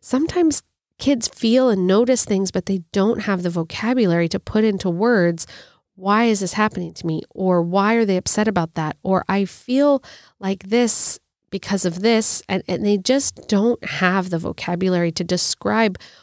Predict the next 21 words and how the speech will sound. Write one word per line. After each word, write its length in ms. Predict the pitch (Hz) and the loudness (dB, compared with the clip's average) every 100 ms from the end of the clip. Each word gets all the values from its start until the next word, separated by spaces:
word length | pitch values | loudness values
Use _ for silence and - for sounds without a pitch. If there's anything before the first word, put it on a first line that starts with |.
| _ - | _ -8
what 180 | 214 | -6
can 360 | - - 240 294 | -4 0 2 2
be 140 | 185 | 2
really 640 | 180 190 214 254 233 202 190 - _ _ _ | 0 -4 -6 0 2 2 -2 -14 _ _ _
big 240 | 208 226 | 2 2
emotions 600 | 190 165 185 - 170 170 - | 2 2 2 0 -2 -6 -10
inside 480 | 185 175 - 190 190 | -6 -2 0 2 0
of 120 | 165 | -2
them. 240 | 160 - - - _ _ _ _ _ _ _ - | -4 -8 -12 -20 _ _ _ _ _ _ _ -2
And 160 | 233 277 | 2 2
that 180 | 359 | 2
often 240 | 330 - 214 | 0 0 0
can 160 | 214 | 0
happen 360 | 190 214 226 214 | 0 0 0 0
to 340 | - 226 214 - | 2 2 2 0
us 320 | - 247 - - | -2 0 0 -2
as 260 | 202 185 - | -4 -4 -4
adults 480 | 180 208 311 - | -2 0 -2 -6
as 200 | - 196 | -6 -6
well. 360 | 185 208 277 202 - | -2 0 2 0 -2
We 200 | 247 - | -2 -2